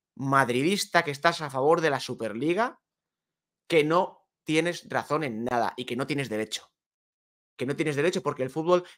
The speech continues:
te está dando la espalda. Te lo dice el diario Marca. Te lo dice el diario Marca.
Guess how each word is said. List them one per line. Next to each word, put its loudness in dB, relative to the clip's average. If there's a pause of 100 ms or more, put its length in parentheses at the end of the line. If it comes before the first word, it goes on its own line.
te -2
está 4
dando 6
la 0
espalda. 0 (280)
Te -6
lo -2
dice -6
el -4
diario 0
Marca. -10 (1300)
Te 4
lo 4
dice -4
el -2
diario 0
Marca. -10